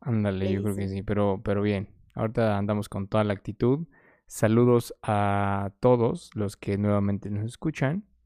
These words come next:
Speaker 1: y a los que por primera vez nos lleguen a escuchar, pues también bienvenidos a este podcast. Se llama Reconociéndonos. Como bien decías, el tema de hoy está cool.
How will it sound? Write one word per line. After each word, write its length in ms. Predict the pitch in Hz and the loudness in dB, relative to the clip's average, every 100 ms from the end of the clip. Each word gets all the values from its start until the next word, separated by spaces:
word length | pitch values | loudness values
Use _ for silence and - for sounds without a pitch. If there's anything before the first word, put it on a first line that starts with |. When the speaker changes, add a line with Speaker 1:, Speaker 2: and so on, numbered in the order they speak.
| _ _ _ _ _ _ | _ _ _ _ _ _
Speaker 1:
y 580 | 120 127 127 131 131 - _ | -2 0 0 0 -2 -6 _
a 100 | 113 | -4
los 200 | 104 98 | -4 -4
que 180 | - 101 | -4 -2
por 220 | 113 104 | 0 -2
primera 320 | - 107 110 | 2 2 4
vez 120 | 104 107 | 2 0
nos 180 | 104 120 | -2 -4
lleguen 340 | 110 110 107 | -2 0 0
a 40 | |
escuchar, 440 | 107 - - 113 117 | -2 -6 -2 0 0
pues 140 | - | -4
también 260 | - 101 101 | -6 -2 0
bienvenidos 600 | 101 104 120 120 123 - | 0 2 2 0 -2 -4
a 100 | 104 | -6
este 500 | 101 - 107 113 208 _ _ _ _ _ | -6 -4 -2 -2 -6 _ _ _ _ _
podcast. 920 | - - 147 151 - 131 139 - - - _ _ _ _ _ _ _ _ _ - | -4 0 2 0 0 2 0 -4 -12 -20 _ _ _ _ _ _ _ _ _ -2
Se 100 | 120 | 0
llama 280 | 113 117 240 | 4 2 0
Reconociéndonos. 1040 | 135 - 117 - 135 147 175 196 - - _ _ _ _ _ _ _ | -4 0 0 0 2 2 2 0 -8 -20 _ _ _ _ _ _ _
Como 140 | 117 | 4
bien 100 | 117 | 6
decías, 540 | 135 131 139 139 - - - | 6 4 4 4 2 -8 -2
el 280 | 113 104 - | 0 0 0
tema 220 | 123 120 | 2 4
de 80 | 104 | 4
hoy 280 | 101 120 170 _ _ _ - | 4 2 -2 _ _ _ -6
está 600 | 107 - - - 110 107 | -6 -6 -12 -4 -2 -2
cool. 460 | - 156 160 151 | 4 6 6 4